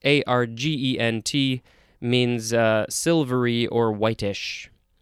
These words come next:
Uh, so yeah, that is the end of the episode. Sorry for struggling through some of these. Um, you know, it's,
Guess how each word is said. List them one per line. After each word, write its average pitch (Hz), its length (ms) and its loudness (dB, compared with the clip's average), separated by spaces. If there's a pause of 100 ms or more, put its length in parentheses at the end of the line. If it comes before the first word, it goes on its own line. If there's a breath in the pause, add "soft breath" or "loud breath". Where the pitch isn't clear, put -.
(500 loud breath)
Uh, 143 280 2
so 180 280 0
yeah, 180 420 0
that 143 280 2
is 147 180 -2
the 156 160 0
end 160 160 0
of 147 100 -4
the 151 140 2
episode. 127 680 2
Sorry 165 340 -2
for 127 520 -2
struggling 135 960 0 (360 soft breath)
through 139 460 2
some 120 240 -2
of 104 120 -4
these. 131 480 -2 (420 soft breath)
Um, 170 540 0 (580)
you 180 140 -2
know, 185 180 4
it's, - 240 -4